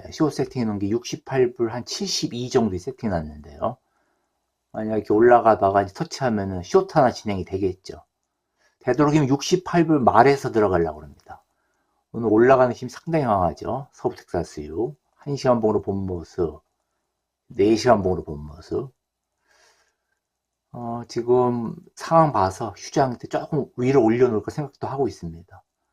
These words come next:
지난번 요 고점 거의 다다랐는데, 어, 과연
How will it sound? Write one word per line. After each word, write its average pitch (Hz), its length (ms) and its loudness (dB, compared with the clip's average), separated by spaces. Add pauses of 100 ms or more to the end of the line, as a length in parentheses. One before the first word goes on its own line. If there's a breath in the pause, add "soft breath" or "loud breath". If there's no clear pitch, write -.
(440)
지난번 117 680 2
요 101 100 -4
고점 113 640 -2
거의 104 240 0
다다랐는데, 92 960 0 (680)
어, 98 380 -14
과연 104 440 2